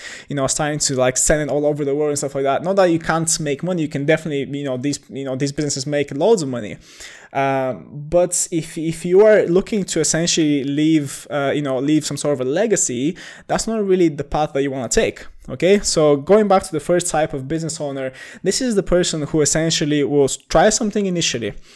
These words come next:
They will probably try it for a year and they will not be successful because most of us are not really successful in the first year of business. You know,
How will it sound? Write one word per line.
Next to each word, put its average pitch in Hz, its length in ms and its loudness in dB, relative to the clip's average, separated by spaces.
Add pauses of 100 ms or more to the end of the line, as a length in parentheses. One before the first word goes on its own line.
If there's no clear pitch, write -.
(140)
They 151 120 2
will 156 80 0
probably 214 260 4
try 190 240 4
it 185 80 0
for 165 160 2
a 151 60 2
year 131 360 0 (320)
and 160 240 2
they 160 260 0
will 165 120 4
not 202 180 4
be 247 60 0
successful 180 640 0
because 151 340 0
most 160 380 2
of 170 100 2
us 214 440 2
are 147 100 -4
not 170 420 2
really 170 300 4
successful 165 540 -2
in 160 80 -2
the 147 80 -2
first 165 320 0
year 160 140 0
of 151 80 -4
business. 156 420 0
You 135 40 -6
know, 131 200 -4